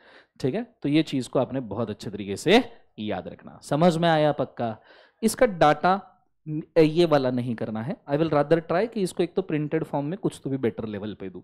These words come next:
ये मैं खुद नहीं सह सकता, बाद में तो छोड़ ही दो। Is it very clear? जोर से बोलो, yes or no।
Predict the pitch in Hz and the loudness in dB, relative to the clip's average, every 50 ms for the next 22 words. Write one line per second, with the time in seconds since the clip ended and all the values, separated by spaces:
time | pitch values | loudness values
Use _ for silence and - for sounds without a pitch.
0 | _ - 165 175 170 160 151 139 139 147 156 170 160 - - - 196 185 190 185 | _ -2 0 0 2 2 0 -2 0 2 2 2 0 0 2 2 2 4 4 4
1 | 190 190 175 - 170 156 147 160 - - - - - 127 123 131 139 123 - 131 | 2 2 2 0 0 0 0 -2 -6 -6 -8 -4 -2 -2 -2 -2 -2 -4 -6 -6
2 | - - 104 95 92 85 80 - _ _ _ _ _ _ _ _ _ _ _ - | -8 -6 -6 -6 -8 -10 -12 -16 _ _ _ _ _ _ _ _ _ _ _ 0
3 | 123 143 151 160 160 151 156 151 160 160 170 156 139 160 165 160 - 175 175 185 | 2 4 4 6 6 4 4 4 2 0 2 4 6 6 6 6 6 4 6 6
4 | 175 147 - 135 123 143 156 123 | 6 6 6 6 6 6 6 6